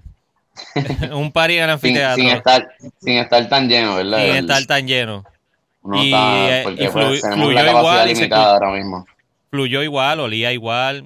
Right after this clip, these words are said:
Speaker 1: bueno, por lo
Speaker 2: Ujú.
Speaker 1: menos en el área del anfiteatro, los que se acuerdan, el área de las gradas en el anfiteatro, no para los baños para arriba, o sea, <laughs> al para abajo.
Speaker 2: Claro, claro.
Speaker 1: <laughs>
Speaker 2: Sí, no, este, esta-, estaban vendiendo flores de, de hemp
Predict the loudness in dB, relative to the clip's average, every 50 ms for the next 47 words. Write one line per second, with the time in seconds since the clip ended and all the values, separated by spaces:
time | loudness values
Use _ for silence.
0 | -16 -12 -10 -10 -8 -8 -6 -6 -6 -6 -6 -6 -6 -6 -4 -2 -2 -2 -2 -4
1 | -4 -4 -6 -8 -8 -8 -8 -8 -8 -8 -10 -12 -12 -14 -14 -14 -14 -10 -8 -8
2 | -6 -6 -6 -8 -6 -4 -4 -4 -2 -2 -2 -2 -2 -4 -6 -6 -4 -4 -2 -2
3 | -2 -4 -4 -4 -6 -6 -6 -6 -6 -8 -8 -8 -8 -6 -4 -2 -4 -2 -2 -2
4 | -4 -4 -4 -6 -8 -8 -8 -8 -10 -12 -14 -16 -20 -20 _ _ _ -10 -10 -8
5 | -10 -10 -14 -14 -14 -12 -12 -8 -6 -6 -6 -4 -6 -8 -6 -6 -8 -8 -8 -8
6 | -10 -10 -10 -10 -10 -8 -8 -6 -6 -6 -2 0 4 6 6 6 4 2 0 2
7 | 2 2 0 -2 -8 _ -6 -6 -6 -4 -4 -4 -4 -4 -4 -6 -4 -2 -2 0
8 | 0 0 -2 -2 -2 0 0 0 0 -2 -2 -4 -2 2 2 2 2 2 0 -2
9 | -2 0 2 2 2 2 2 2 0 0 0 0 -2 -2 -2 -4 -4 -4 -2 0
10 | 0 0 0 -2 -2 0 0 0 2 0 0 0 0 -2 -2 -4 -6 -8 -12 -8
11 | -6 -6 -4 -4 -4 -6 -6 -8